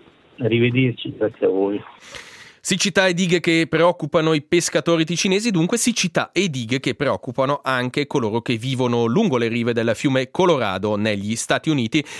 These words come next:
Speaker 2: dove addirittura si teme uno scenario apocalittico. La mancanza di acqua rischia di far rimanere senza elettricità quasi cinque milioni di persone e mettere in ginocchio le economie di sette, dei sette stati bagnati dal corso del fiume.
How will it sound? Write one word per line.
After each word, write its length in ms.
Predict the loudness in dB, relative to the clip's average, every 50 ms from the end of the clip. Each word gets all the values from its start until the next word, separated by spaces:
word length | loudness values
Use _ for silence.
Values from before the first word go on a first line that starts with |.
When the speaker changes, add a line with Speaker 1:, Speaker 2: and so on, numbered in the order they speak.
| -14 -14 -12 -4 2
Speaker 2:
dove 180 | 2 4 4 4
addirittura 460 | 2 2 0 0 2 2 2 2 2
si 200 | 2 0 -2 0
teme 340 | 0 0 0 0 0 -2 0
uno 240 | 0 0 0 0 0
scenario 720 | -2 -2 0 2 2 2 0 0 -2 -4 -4 -6 -6 -6 _ -2
apocalittico. 880 | -2 -2 0 0 -4 -2 -2 -4 -4 -6 -10 -12 -14 -10 -6 -6 -6 -6 -6 -12 -14 -14 -12 -4
La 140 | 0 2 2
mancanza 340 | 2 4 2 2 2 2 2
di 140 | 2 2 2
acqua 260 | 0 0 0 -2 0
rischia 320 | 0 0 -2 -2 -2 -2
di 100 | -2 -2
far 260 | -2 0 0 0 0
rimanere 640 | 0 -2 -2 0 0 0 2 2 2 2 2 0 -2
senza 420 | -2 0 0 0 2 2 2 0 0
elettricità 680 | -2 -2 -4 -4 -6 -6 -6 -4 -2 -2 0 0 0
quasi 300 | -2 -2 -2 -4 -4 -4
cinque 260 | -2 -2 0 0 0
milioni 400 | 0 0 0 0 0 0 0 0
di 140 | -2 -2 -2
persone 560 | -2 -2 -2 -2 -2 -2 0 0 0 0 0
e 40 | 0
mettere 480 | 0 -2 -4 -2 -4 -2 -2 0 0
in 200 | 0 0 0 0
ginocchio 580 | 0 -2 -2 0 0 0 0 -2 -2 -2 0 0
le 140 | 2 0 0
economie 640 | -2 -2 -2 -2 0 0 0 0 0 0 -2 -2 -4
di 180 | -4 -6 -4
sette, 460 | -4 -2 0 -2 -2 0 -2 -4 -4 -4
dei 220 | -4 -4 -2 -2
sette 280 | -2 -2 -2 -4 -4 -8
stati 320 | -8 -6 -6 -6 -6 -8 -6
bagnati 360 | -6 -4 -4 -4 -6 -8 -8
dal 200 | -8 -10 -10 -6
corso 420 | -2 -2 -2 -2 -2 -4 -6 -6 -4
del 220 | -4 -4 -4 -4
fiume. 340 | -6 -8 -10 -10 -10 -10 -14